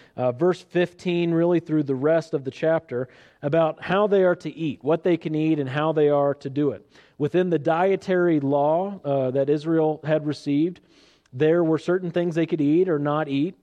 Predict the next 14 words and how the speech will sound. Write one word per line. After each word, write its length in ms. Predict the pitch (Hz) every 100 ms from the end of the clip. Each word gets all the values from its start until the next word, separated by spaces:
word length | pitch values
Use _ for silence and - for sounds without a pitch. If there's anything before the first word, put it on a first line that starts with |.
| _
but 280 | 131 143 135
Moses 380 | 143 156 175 165
says, 300 | 165 151 135
"Look, 240 | 165 202
when 140 | 170 139
you 100 | 135
go 240 | 143 165
there, 340 | 180 190 233 240 - _ _
you 140 | 139 160
can 160 | 165
eat 280 | 165 185 190
certain 320 | - 185 185
things, 480 | 165 175 170 226 196
and, 300 | 143 127 120